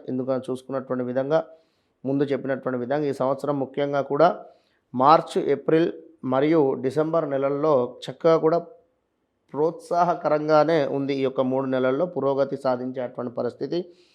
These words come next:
విద్యార్థులు విద్యాపరమైన అడ్డంకులకు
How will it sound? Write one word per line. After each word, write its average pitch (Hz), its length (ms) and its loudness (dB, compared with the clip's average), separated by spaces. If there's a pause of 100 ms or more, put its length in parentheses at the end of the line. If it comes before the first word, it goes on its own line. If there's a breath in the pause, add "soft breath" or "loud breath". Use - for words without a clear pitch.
(340 soft breath)
విద్యార్థులు 151 760 4 (500)
విద్యాపరమైన 147 720 4
అడ్డంకులకు 143 1040 0